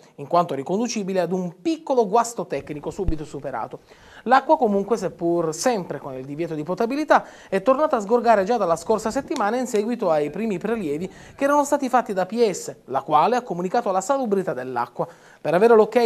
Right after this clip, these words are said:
anche alla potabilità serviva necessariamente però il prelievo dell'azienda sanitaria, con relativo parere che è arrivato oggi. Nella stessa ordinanza il primo cittadino intima alla società Acque Potabili di adottare tutti i provvedimenti atti alla necessaria salvaguardia della fonte idrica,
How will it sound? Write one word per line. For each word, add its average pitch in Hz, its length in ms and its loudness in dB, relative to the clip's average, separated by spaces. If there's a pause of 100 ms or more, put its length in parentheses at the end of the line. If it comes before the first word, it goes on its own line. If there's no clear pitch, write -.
anche 220 240 0
alla 185 140 2
potabilità 240 560 -2
serviva 240 400 0
necessariamente 240 760 -2
però 202 220 2
il 196 80 0
prelievo 190 400 0
dell'azienda 180 480 -2
sanitaria, 185 560 4 (260)
con 147 200 -4
relativo 143 400 -2
parere 185 400 0
che 190 100 -6
è 165 40 0
arrivato 196 400 0
oggi. 139 300 -2 (380)
Nella 175 240 2
stessa 196 260 -2
ordinanza 247 520 0
il 175 80 -6
primo 160 240 -6
cittadino 190 480 -4
intima 180 480 -2
alla 147 160 -2
società 170 320 -4
Acque 165 240 -4
Potabili 220 500 -4 (240)
di 165 120 -2
adottare 180 380 0
tutti 302 220 -4
i 262 40 -2
provvedimenti 214 580 -4
atti 160 240 -2
alla 143 140 -4
necessaria 170 880 -2
salvaguardia 160 760 -2
della 156 180 -2
fonte 170 280 -6
idrica, 180 440 -4